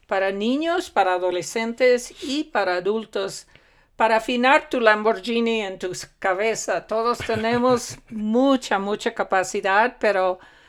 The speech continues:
Speaker 1: A veces somos distraídos, no escuchamos, no recordamos, o somos impulsivos y no pensamos antes de abrir la boca. Dicen que al pez le va mejor si no abre la boca,
Speaker 2: <laughs>
Speaker 1: ¿verdad?
Speaker 2: Sin duda alguna.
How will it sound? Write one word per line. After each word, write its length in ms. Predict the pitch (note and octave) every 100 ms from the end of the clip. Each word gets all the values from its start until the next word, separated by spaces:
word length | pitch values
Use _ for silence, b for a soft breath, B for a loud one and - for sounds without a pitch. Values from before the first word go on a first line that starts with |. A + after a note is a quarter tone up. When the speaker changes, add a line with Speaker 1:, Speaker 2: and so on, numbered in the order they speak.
| b
Speaker 1:
A 60 | G#3
veces 200 | A#3+ -
somos 320 | - B3 A#3+
distraídos, 800 | G#3+ G3+ G#3+ G3 G3 G#3 A3 -
no 120 | G3
escuchamos, 920 | F#3+ - F3+ G#3 G3+ G3+ G3+ G3 G3 -
no 220 | G3 G3+
recordamos, 1000 | G3 F#3+ G3 F#3 F#3+ G3 G3 F#3+ F#3 - b b b b
o 100 | G#3
somos 380 | G3 A#3+ A#3+ -
impulsivos 920 | A3+ A3+ G3+ - A#3 A#3 A3 G#3 -
y 120 | G#3
no 160 | G3+ G3+
pensamos 680 | G3+ F3+ F#3+ F#3+ F#3 F3 F#3+
antes 360 | F3+ F3 E3+
de 80 | F3+
abrir 280 | E3+ F#3 G3
la 140 | F3+
boca. 480 | E3+ F#3+ F#3+ E3+ E3+ b b b b b b _
Dicen 340 | G3+ F#3+ G#3
que 140 | F3+ G3
al 200 | F#3 F3+
pez 540 | A#3+ A3+ - - - -
le 140 | G#3 G3
va 160 | F#3+
mejor 380 | F#3 F3+ G#3 F#3+
si 160 | F#3 F#3
no 200 | F3 F3+
abre 240 | F#3 F#3+
la 140 | F3
boca, 400 | E3 F3+ F3+ -
Speaker 2:
<laughs> 0 |
Speaker 1:
¿verdad? 180 | F3+ -
Speaker 2:
Sin 280 | - - C#3
duda 220 | C#3 C#3
alguna. 380 | C#3 C3 C3 B2